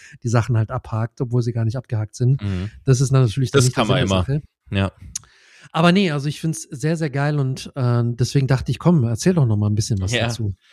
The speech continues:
Speaker 2: Können wir auch gerne in Zukunft noch mal ein bisschen ausführlicher vielleicht drüber sprechen, wenn ich da auch irgendwas mach, was, äh, oder wenn wir mal eine Folge machen, wie wir jetzt K I nutzen, weil ich da jetzt
Speaker 1: Ja.
Speaker 2: extrem viel lerne. Ähm,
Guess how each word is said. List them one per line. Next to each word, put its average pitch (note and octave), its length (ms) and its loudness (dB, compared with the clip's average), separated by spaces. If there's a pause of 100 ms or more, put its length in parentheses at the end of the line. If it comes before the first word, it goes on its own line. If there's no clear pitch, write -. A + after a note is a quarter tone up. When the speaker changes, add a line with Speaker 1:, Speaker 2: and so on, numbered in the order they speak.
(180)
Speaker 2:
Können D3 180 0
wir D#3 80 4
auch B2+ 80 -4
gerne D3+ 220 2
in C#3+ 60 -6
Zukunft E3 360 -4
noch C#3+ 140 0
mal C#3 80 0
ein B2+ 80 -4
bisschen C3 220 -6
ausführlicher C#3 500 -2
vielleicht A#2+ 240 -2
drüber A#2+ 160 0
sprechen, A#2+ 320 -6
wenn A#2 100 -2
ich A2+ 80 -8
da A2 120 0
auch G#2 120 -4
irgendwas A#2 500 -2
mach, A2 300 -4
was, G#2 420 -4 (480)
äh, G2+ 420 -2 (200)
oder G#2+ 200 -4
wenn A2 140 -4
wir A2 80 -2
mal A2 100 -2
eine G#2+ 100 -2
Folge A#2 300 0
machen, G#2+ 240 -2
wie G#2+ 160 -2
wir G#2+ 100 4
jetzt G2+ 220 -2
K G2 140 -2
I G#2+ 140 -2
nutzen, A2 440 -4
weil F#2+ 100 0
ich F#2+ 80 -4
da F#2 140 -2
jetzt F#2 160 -4
Speaker 1:
Ja. G#2 60 0
Speaker 2:
extrem G#2+ 440 -4
viel G#2+ 240 -4
lerne. G2+ 480 0 (640)
Ähm, F#2 600 -2